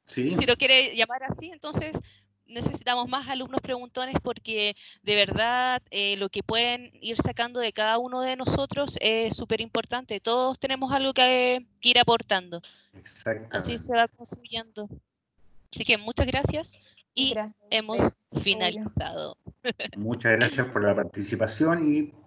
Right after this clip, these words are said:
Speaker 1: que estén muy, muy bien. Cuídense.
Speaker 2: Chao,
Speaker 1: Chao,
Speaker 2: chicos.
Speaker 1: Fer, muchas gracias por todo.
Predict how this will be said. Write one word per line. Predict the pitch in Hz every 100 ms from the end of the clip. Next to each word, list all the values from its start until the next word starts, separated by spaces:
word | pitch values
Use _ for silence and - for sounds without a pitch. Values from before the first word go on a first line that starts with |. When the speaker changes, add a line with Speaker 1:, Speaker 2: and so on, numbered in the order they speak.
| _
Speaker 1:
que | -
estén | - - 123 120 - 110
muy, | 135 156 160
muy | 127 123 123
bien. | 90 - - _ _ _ _ _ _
Cuídense. | - 127 123 120 117 - 127 120 123 - - _ _ 311 269 220 _ 277 _ _ -
Speaker 2:
Chao, | 208 233 220
Speaker 1:
Chao, |
Speaker 2:
chicos. | 143 143 -
Speaker 1:
Fer, | 139
muchas | 139 - 143
gracias | 147 143
por | 139
todo. | 147 143 143